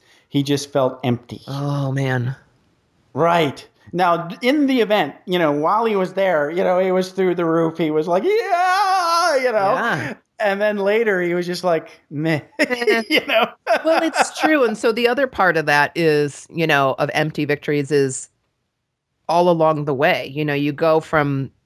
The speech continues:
Speaker 2: zero to ten thousand dollars a month, like, was the first big marker I wanted to hit. And then you're like, "Yeah." And then
Speaker 1: "I did it! I rule."
Speaker 2: And then, like,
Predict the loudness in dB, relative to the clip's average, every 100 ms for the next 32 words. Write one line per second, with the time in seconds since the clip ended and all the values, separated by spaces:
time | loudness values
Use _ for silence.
0 | -14 -4 0 2 4 2 0 0 -2 -2
1 | -2 -2 0 2 0 0 2 2 2 0
2 | -2 -4 -4 -4 -4 -8 -6 -6 0 0
3 | 0 -4 0 0 0 -12 -2 -2 0 0
4 | 0 0 -2 -2 -4 -6 -8 -2 -2 -2
5 | -2 0 2 0 -2 -20 -18 -20 -4 0
6 | 2 2 2 0 0 0 0 -4 -20 _
7 | -6 -6 0 -2 0 -4 -2 0 2 2
8 | 0 -2 -4 0 0 0 -4 0 0 2
9 | 2 2 0